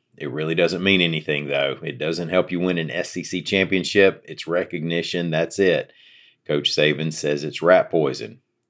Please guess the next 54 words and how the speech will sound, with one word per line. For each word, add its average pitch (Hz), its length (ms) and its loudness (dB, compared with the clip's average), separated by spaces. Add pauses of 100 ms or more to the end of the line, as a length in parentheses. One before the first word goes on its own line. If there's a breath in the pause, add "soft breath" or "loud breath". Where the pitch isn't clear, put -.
(120)
We've 60 240 -14
got 60 220 -4
to - 80 -20
keep - 240 -8
our 65 100 0
guys 64 400 -2
locked 65 360 0
in. 73 340 -4 (720 loud breath)
Now, 82 120 4
Alabama 107 540 8
has 95 300 2
number 95 220 0
ten 101 260 0
Tennessee 101 480 2
on 85 220 2
Wednesday. 85 640 4
After 67 300 -4
that, 76 260 2
it's - 160 -12
five 85 380 2
more 90 240 2
games 92 480 0
and 80 120 -6
then 80 180 -2
the 78 160 -2
S 76 200 -4
E 71 80 -6
C 73 160 -10
tournament. 95 480 0 (480 loud breath)
If - 80 -20
the - 80 -14
Tide 69 380 2
finishes 69 420 -8
strong 80 420 0
and 73 120 -6
gets 73 220 -6
number 76 260 -4
one 71 240 -6
seed 76 340 -4
in - 80 -10
the - 140 -10
N 78 100 -6
C - 200 -12
double 76 280 -2
A 65 100 -2
tournament, 113 560 4
of - 180 -14
course, 73 500 -2
that 64 300 -4
makes 62 260 -8
a 71 80 -6
Final 69 380 -6
Four 110 320 4
appearance 78 640 -2